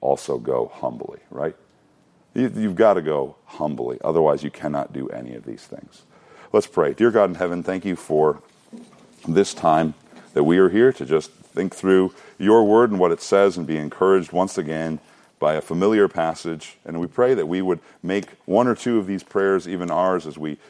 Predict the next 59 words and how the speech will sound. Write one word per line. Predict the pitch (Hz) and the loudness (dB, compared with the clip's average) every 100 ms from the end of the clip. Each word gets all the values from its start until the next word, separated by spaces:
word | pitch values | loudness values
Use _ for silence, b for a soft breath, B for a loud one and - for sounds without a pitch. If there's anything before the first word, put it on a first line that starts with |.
| _ | _
seek | - 90 | -12 -12
to | - | -8
go. | 78 60 - _ _ | -6 -6 -8 _ _
I | - | -14
pray | - 87 | 0 2
that | 82 | 2
we | 76 87 | -2 -4
would, | 82 76 b b b | -2 -4 b b b
um, | 85 87 90 | 0 0 4
not | 107 113 | 2 2
go | 98 98 | 2 2
to | 92 | 2
just | 80 85 - | -2 -4 0
serve | 95 87 | 0 2
ourselves, | 80 - 82 92 110 | 0 -2 -2 0 -2
but | - 69 - | -8 -12 -12
to | |
serve | 71 - 87 80 | -12 -2 -2 -2
in | 78 | -10
fervency | - 85 87 80 - 78 | -6 -4 -4 -6 -10 -10
of | 73 | -8
love. | 62 62 62 - b b b | -8 -10 -12 -20 b b b
I | - | -6
pray | - 95 92 | 0 2 2
that | 85 | 0
we | 82 | -2
would | 80 80 71 b b | -2 -2 -4 b b
not | 90 95 107 - 98 | 0 4 4 2 0
go | 95 85 80 82 | 2 4 2 -2
just | 90 - | -8 -4
to | 87 | -4
hold | - 98 | 2 4
on | 98 95 | 4 0
to | 92 82 | -2 0
our | 87 85 | 0 0
interests, | 95 - 92 92 - - | -6 -4 -4 -4 -14 -16
but | - 80 - | -6 -6 -4
to | - | -4
also | 78 82 - | -2 -2 -2
reach | 80 78 80 - | -2 -4 -6 -4
out | 71 67 | -4 -6
and | 69 | -8
try | 80 73 | -6 -4
to | 78 | -6
hold | - 85 78 | 0 0 0
the | 73 | -6
interests | 71 76 71 - - | -10 -10 -10 -12 -14
of | 60 | -12
others. | 60 62 71 | -12 -12 -12
I | |
pray | 65 80 | -4 -4
that | 78 | -2
we | 73 80 | -4 -6
would | 78 - B B | -6 -10 B B
not | 85 101 104 | 0 0 2
go | 104 110 139 | 4 4 4
for | 104 87 | 2 2
our | 92 | 2
glorification, | 85 90 101 110 87 - 98 110 113 104 | 0 4 4 4 -2 -12 -12 -8 -6 -6